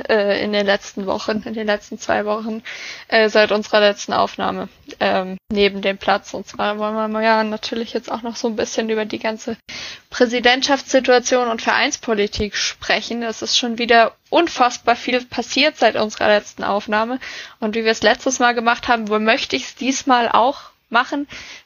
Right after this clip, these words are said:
Das, was wir jetzt erzählen, ist Stand jetzt einundzwanzigster Februar, einundzwanzig Uhr siebzehn.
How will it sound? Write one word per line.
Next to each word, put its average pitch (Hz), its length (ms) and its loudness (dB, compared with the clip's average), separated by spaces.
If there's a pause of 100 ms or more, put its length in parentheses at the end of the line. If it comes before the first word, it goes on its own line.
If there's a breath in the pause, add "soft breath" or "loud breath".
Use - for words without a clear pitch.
Das, 262 260 2
was 254 220 2
wir 240 80 6
jetzt 247 240 2
erzählen, 233 640 2
ist - 540 0
Stand 233 560 0
jetzt 226 400 2
einundzwanzigster 233 880 0
Februar, 254 580 2
einundzwanzig 233 800 -2
Uhr 226 120 -2
siebzehn. 196 600 -6